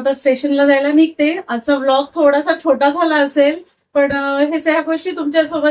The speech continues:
शेअर करायच्या होत्या, छोट्या छोट्या गोष्टी, पण मला खूप आनंद देतात. तुम्हालाही होत असेल असं, आणि तुमच्याही मनात काय असेल विचार की हे घेण्याचा, तर तुम्ही सुद्धा घेऊ शकता ना.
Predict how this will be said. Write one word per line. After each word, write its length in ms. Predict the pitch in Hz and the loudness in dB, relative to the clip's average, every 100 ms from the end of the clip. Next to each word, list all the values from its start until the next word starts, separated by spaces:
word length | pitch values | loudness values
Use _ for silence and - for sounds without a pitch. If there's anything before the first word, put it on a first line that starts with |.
| 294 | -2
शेअर 200 | 302 262 | -2 0
करायच्या 380 | 302 294 285 | 2 0 0
होत्या, 240 | 269 269 294 | -2 -4 -4
छोट्या 260 | 320 269 | -2 -2
छोट्या 220 | 311 277 285 | 0 0 2
गोष्टी, 320 | 269 277 294 | 0 0 -2
पण 140 | 285 | -2
मला 220 | 269 262 277 330 | 0 0 0 -2
खूप 160 | 302 339 - _ | -8 -8 -12 _
आनंद 380 | 277 262 269 277 | -4 -2 -2 -2
देतात. 380 | 302 277 254 285 - | 0 0 -2 -4 -4
तुम्हालाही 440 | 294 247 254 294 | -6 -2 -2 -2
होत 220 | 330 294 285 | -2 -2 -2
असेल 300 | 285 285 254 | -2 -2 -2
असं, 200 | 269 277 285 _ - | -4 -6 -6 _ -12
आणि 180 | 262 285 | -10 -4
तुमच्याही 320 | 302 262 330 | -4 -2 -2
मनात 240 | 370 349 359 | -2 -2 -2
काय 200 | 359 349 | 0 0
असेल 300 | 339 339 311 | 0 -2 -2
विचार 380 | 294 302 294 294 | 0 0 0 -2
की 180 | 269 | -4
हे 140 | 269 269 | -8 -4
घेण्याचा, 640 | 233 262 240 254 269 262 285 _ _ | 0 0 0 0 0 -2 -4 _ _
तर 80 | 277 | -4
तुम्ही 280 | 254 294 285 | -2 0 0
सुद्धा 240 | 285 302 | 2 0
घेऊ 200 | 294 285 | 0 0
शकता 320 | 269 220 - 233 | -2 -4 -4 -6
ना. 160 | 262 | -6